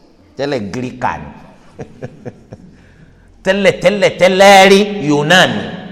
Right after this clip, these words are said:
Wọ́n sì tún pè ní Gíríkà. Ní ìsìn wọn ní Greece. Ó Greece wọn báyìí.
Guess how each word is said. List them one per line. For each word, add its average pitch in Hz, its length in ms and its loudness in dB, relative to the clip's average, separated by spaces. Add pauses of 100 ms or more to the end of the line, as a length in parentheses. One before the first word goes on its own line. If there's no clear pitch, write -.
(1500)
Wọ́n 165 140 -2
sì 160 100 -8
tún 160 240 -8
pè 139 100 -6
ní 147 80 -8
Gíríkà. 156 320 -2 (600)
Ní 143 80 -10
ìsìn 123 140 -8
wọn 123 140 -4
ní 123 60 -10 (120)
Greece. 98 760 -12 (1300)
Ó 120 60 -12
Greece 117 480 -10
wọn 95 160 -12
báyìí. 95 240 -8